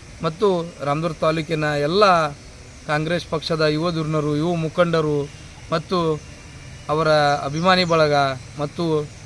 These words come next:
ಅವರನ್ನು ಪಕ್ಷಾತೀತವಾಗಿ ಭಾಳಷ್ಟು ಜನ ಬೆಂಬಲ ಹೊಂದಿರುವಂಥ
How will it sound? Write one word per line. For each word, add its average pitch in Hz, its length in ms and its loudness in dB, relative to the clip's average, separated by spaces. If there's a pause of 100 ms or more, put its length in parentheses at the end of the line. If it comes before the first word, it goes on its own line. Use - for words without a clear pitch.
(240)
ಅವರನ್ನು 185 520 2
ಪಕ್ಷಾತೀತವಾಗಿ 156 1160 0
ಭಾಳಷ್ಟು 190 580 4
ಜನ 165 420 2
ಬೆಂಬಲ 156 380 0
ಹೊಂದಿರುವಂಥ 147 520 0